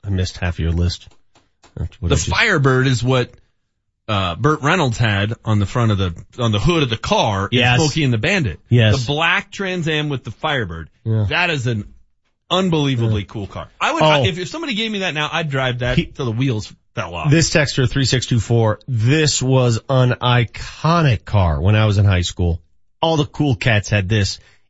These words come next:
Speaker 1: It was the forefather of today's modern S U V. What am I thinking of? You know what I'm thinking of.
Speaker 2: Forefather of today's
Speaker 1: It was
Speaker 2: modern
Speaker 1: what
Speaker 2: S U V.
Speaker 1: you drive today as an S U V, the Ford Bronco.
Speaker 2: Oh.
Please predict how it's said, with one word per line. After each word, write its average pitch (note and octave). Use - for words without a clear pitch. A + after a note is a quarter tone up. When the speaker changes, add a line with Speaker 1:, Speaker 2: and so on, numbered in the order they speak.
Speaker 1:
It D3+
was D3
the B2
forefather C#3+
of A#2+
today's B2+
modern A#2
S G#2+
U G2+
V. D2
What A#2+
am A#2
I A#2+
thinking G2
of? -
You G#2+
know A2+
what G2+
I'm D#2+
thinking F2+
of. -
Speaker 2:
Forefather C#3
of G2+
today's A2
Speaker 1:
It -
was D3
Speaker 2:
modern A#2
Speaker 1:
what D3+
Speaker 2:
S -
U -
V. E3+
Speaker 1:
you C3+
drive C3
today A#2+
as G#2+
an A#2
S A2
U G2+
V, F2
the G#2+
Ford A#2
Bronco. F2+
Speaker 2:
Oh. C3